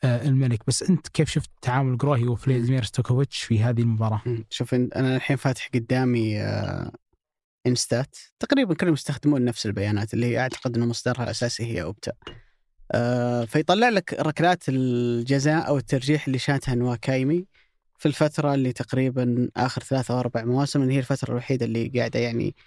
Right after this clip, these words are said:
Speaker 2: يقاس عليها. ما أعرف قبل كذا وين كان يلعب، عشان ليش م-، ما يطالع كل إحصائياته. فطالع أمامي إنه نواكايمي مسدد، آم،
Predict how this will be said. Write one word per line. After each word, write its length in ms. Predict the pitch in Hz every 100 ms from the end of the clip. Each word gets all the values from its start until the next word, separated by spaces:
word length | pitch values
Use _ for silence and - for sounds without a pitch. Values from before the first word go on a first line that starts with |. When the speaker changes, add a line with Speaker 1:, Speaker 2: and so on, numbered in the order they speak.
| - _ _ -
Speaker 2:
يقاس 420 | 131 135 127 -
عليها. 220 | 127 113
ما 140 | 117 123
أعرف 220 | 120 -
قبل 240 | 120 117 113
كذا 220 | - 123
وين 160 | 123 120
كان 200 | - 120
يلعب، 280 | 120 117
عشان 320 | 117 117 117 -
ليش 220 | 131 -
م-، 100 | - - - - -
ما 200 | 98 131
يطالع 400 | 127 - 120 113
كل 180 | 113 117
إحصائياته. 640 | 123 - - 95 87 - 139 _ _ _ _ _ -
فطالع 600 | 160 226 202 170 196 196 -
أمامي 600 | 156 165 147 135 180 - -
إنه 520 | 139 139 131 127 127
نواكايمي 640 | 127 139 143 160 160 175 180
مسدد، 500 | 160 147 139 135 117 _ -
آم، 460 | 127 123 120 123